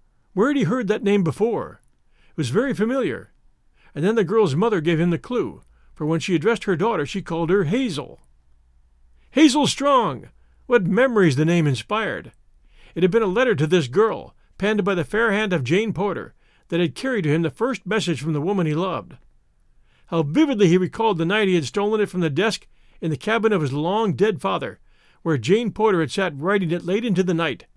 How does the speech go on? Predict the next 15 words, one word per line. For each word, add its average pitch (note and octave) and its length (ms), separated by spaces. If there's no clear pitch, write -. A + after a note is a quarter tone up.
while C#3+ 140
he C4 180
crouched G#3+ 400
in E3+ 80
the C#3+ 80
darkness F3 440
without. D3 380
How G3+ 160
terror-stricken F#3 720
she F#3+ 140
would G3 160
have C3+ 120
been F#3 260
that G#3 180
night F3 340